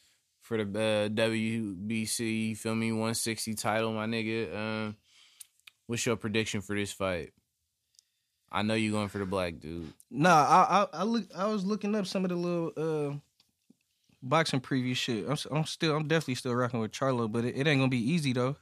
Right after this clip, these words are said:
Speaker 1: Yeah, Hogan arguably beat Munguia, who is a, at, it was at one fifty-four, but Munguia ain't no hoe, so he ain't no fucking run-of-the-mill fighter. But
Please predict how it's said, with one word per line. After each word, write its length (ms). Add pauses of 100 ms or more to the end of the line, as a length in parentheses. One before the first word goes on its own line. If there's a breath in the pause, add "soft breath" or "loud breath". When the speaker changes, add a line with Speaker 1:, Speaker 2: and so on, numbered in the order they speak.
(120)
Speaker 1:
Yeah, 260
Hogan 540
arguably 580
beat 160
Munguia, 640
who 160
is 140
a, 640
at, 80
it 60
was 260
at 100
one 140
fifty-four, 480
but 80
Munguia 380
ain't 220
no 160
hoe, 260
so 360 (560 loud breath)
he 140
ain't 140
no 120
fucking 340
run-of-the-mill 640
fighter. 420
But 400